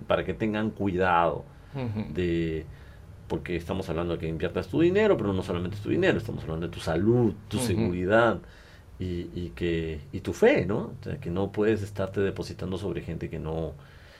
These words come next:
Speaker 1: que solamente está engañando.
Speaker 2: Totalmente. Sí, porque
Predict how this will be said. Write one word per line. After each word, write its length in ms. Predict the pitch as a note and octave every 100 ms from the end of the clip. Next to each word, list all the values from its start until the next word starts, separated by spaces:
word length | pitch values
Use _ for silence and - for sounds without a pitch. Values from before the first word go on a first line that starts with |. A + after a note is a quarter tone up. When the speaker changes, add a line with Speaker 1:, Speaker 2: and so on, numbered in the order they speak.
| - -
Speaker 1:
que 240 | F2 D#2+
solamente 420 | D2+ F2+ F2+ F2
está 140 | F2 F2+
engañando. 500 | D#2+ D2+ D2 C2+ C#2 - - - - - - -
Speaker 2:
Totalmente. 640 | - A2 A2+ G#2 F#2 F#2 - _ _ _ _ _ -
Sí, 180 | - A#2 -
porque 420 | - B2+ A2+